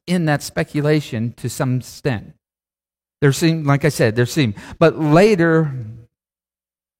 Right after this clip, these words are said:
it seems like he may have shared something either to this king or to another king on how the children of Israel could curse themselves. Think about that.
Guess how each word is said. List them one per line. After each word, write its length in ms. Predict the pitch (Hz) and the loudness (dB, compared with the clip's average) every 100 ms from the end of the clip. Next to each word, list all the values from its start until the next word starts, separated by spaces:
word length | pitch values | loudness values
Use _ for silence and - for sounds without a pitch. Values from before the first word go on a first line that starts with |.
| _ - | _ -10
it 200 | 135 131 | -2 -2
seems 400 | - 170 202 180 | 0 0 2 2
like 180 | 160 156 | 2 -2
he 200 | - 175 | -2 0
may 240 | 170 165 175 | 2 4 4
have 180 | 143 | 2
shared 400 | - - 170 165 | 0 0 2 2
something 460 | - 143 117 120 110 | -2 -4 -4 -4 -4
either 340 | 117 147 143 | 0 0 0
to 160 | 127 143 | -2 -4
this 240 | 123 190 | 0 -2
king 420 | - - 196 202 202 | -2 -2 0 0 0
or 200 | 156 143 | 0 -2
to 240 | - 165 | -2 0
another 420 | 147 151 165 160 | 0 2 0 0
king 480 | - - 170 117 104 _ _ _ - - | -4 -6 -6 -6 -10 _ _ _ -18 0
on 160 | 160 160 | 4 4
how 340 | 196 247 269 | 2 0 2
the 120 | 202 | 2
children 540 | - 240 233 170 180 175 | 0 0 2 2 2 2
of 180 | 151 | 0
Israel 880 | 156 185 196 170 160 135 117 120 131 - - _ _ _ _ _ _ _ _ _ _ _ _ _ _ _ _ _ _ - | -2 2 2 2 -4 0 2 2 -2 -8 -20 _ _ _ _ _ _ _ _ _ _ _ _ _ _ _ _ _ _ -4
could 200 | 170 - | -2 -2
curse 340 | - 196 175 | -2 -2 -2
themselves. 1200 | - 147 156 135 - - 294 151 - _ - - _ _ _ _ _ _ _ _ _ _ _ _ _ _ _ _ _ _ _ _ - | -6 0 0 0 -6 -10 -10 -10 -14 _ -20 -20 _ _ _ _ _ _ _ _ _ _ _ _ _ _ _ _ _ _ _ _ 0
Think 220 | 226 - | 0 2
about 380 | 170 127 95 - | 0 0 -2 -6
that. 280 | 73 - | -12 -12